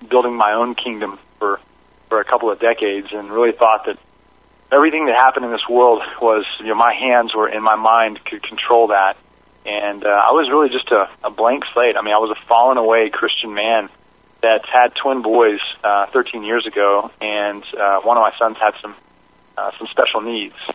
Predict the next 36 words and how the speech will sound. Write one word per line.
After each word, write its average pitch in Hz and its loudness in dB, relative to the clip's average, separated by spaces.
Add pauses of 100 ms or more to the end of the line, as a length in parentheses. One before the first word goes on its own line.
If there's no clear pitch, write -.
(200)
And 107 -6 (760)
the 120 -4
next 120 -2 (120)
five 120 4
years 120 0
of 110 -6
his 98 -6
life, 110 2
I, 107 0 (560)
I 120 2
pursued, 117 -2
uh, 101 -2 (160)
medical 123 0
healing, 101 -2 (180)
uh, 104 -2
every 120 0
way 107 0
possible 113 0
for 110 -12
him. 107 -6
The 104 -6
Lord 110 2
had 107 -6
blessed 110 0
me 113 -12
financially, 107 -4
and 104 -4
I - 2
was 104 -2
able 107 0
to - -6 (720)
move 117 -10
around 113 2
the 104 -8
country 113 -4
and 98 -10